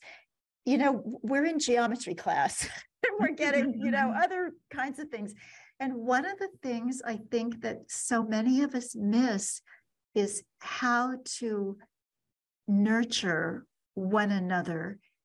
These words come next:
Speaker 1: when somebody has been through something really hard.
Speaker 2: Mm.
Speaker 1: And I think by example, just what you've done with this book is such a beautiful,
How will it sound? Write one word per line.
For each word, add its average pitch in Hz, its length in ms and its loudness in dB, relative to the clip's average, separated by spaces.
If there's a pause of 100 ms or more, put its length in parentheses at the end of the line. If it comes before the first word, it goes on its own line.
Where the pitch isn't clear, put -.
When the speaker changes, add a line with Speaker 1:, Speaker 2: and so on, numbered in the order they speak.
(540)
Speaker 1:
when 190 640 0 (200)
somebody 208 600 -2
has 180 180 -6
been 180 200 -4
through - 160 -10
something 175 580 -4
really 175 680 0 (180)
hard. 143 680 -2 (440)
Speaker 2:
Mm. 147 180 -8 (180)
Speaker 1:
And 190 180 2
I 196 100 2
think 220 320 -2
by 196 180 0
example, 190 680 -2
just - 340 -12
what 185 300 0 (100)
you've 190 300 -6
done 175 260 0
with 175 160 -2
this - 240 -6
book 240 360 -2
is 175 180 -4
such 190 220 -4
a 180 60 -2
beautiful, 180 840 -2